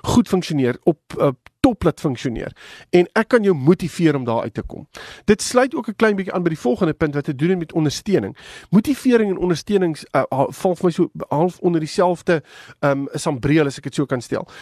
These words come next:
Maar om vir mekaar te kan sê, "Ek wil jou motiveer om die beste te kan wees wat jy is, en dan wil ek jou kan ondersteun in dit wat jy op daai sto-, op daai stadium doen." En 'n gesonde verhouding weet presies hoe om dit te doen,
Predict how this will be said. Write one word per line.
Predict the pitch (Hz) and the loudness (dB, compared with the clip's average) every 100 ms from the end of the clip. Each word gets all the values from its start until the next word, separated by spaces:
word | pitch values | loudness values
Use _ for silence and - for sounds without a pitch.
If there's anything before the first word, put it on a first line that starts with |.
| - | 2
Maar | 180 190 _ _ _ _ _ _ | 2 2 _ _ _ _ _ _
om | 247 262 | 2 2
vir | 269 | 0
mekaar | 240 214 220 | 0 2 0
te | 226 | 0
kan | 202 180 | -2 0
sê, | - | -2
"Ek | 196 | -2
wil | 175 214 | 0 2
jou | 220 | 0
motiveer | 143 170 254 - 151 151 | -2 -2 -6 -4 -2 -2
om | 170 | -2
die | 156 | -2
beste | 127 143 - | -2 -4 -4
te | 185 | -4
kan | 170 131 | -2 -2
wees | 131 131 | -2 -2
wat | 127 - | -4 -2
jy | 135 | -4
is, | 135 - | -4 -4
en | 143 | 0
dan | 143 208 | 2 0
wil | |
ek | 220 | -2
jou | 190 | -2
kan | 180 170 | -2 -2
ondersteun | - 220 220 - 117 92 - - - - | -2 -2 -2 -4 -6 -6 -10 -20 -20 -2
in | 185 147 | 0 2
dit | 147 | 2
wat | 156 147 | 0 -2
jy | 143 | -2
op | 143 | -2
daai | 131 120 | -2 -2
sto-, | 127 - - | -4 -6 -4
op | 143 | -2
daai | 131 131 | 0 -2
stadium | 127 139 120 117 | 0 -2 -2 -4
doen." | 120 113 - - - | -4 -6 -8 -18 0
En | 202 | 2
'n | 214 | 2
gesonde | 214 - - 277 311 311 | 0 -6 -4 -2 0 0
verhouding | - 127 110 127 - - - | 0 -2 -2 -6 -10 -18 -4
weet | 139 220 | 0 2
presies | - 185 - 214 | 0 -2 -2 -2
hoe | 175 | 0
om | 143 | 0
dit | 120 110 | -2 -6
te | 107 | -8
doen, | 107 | -10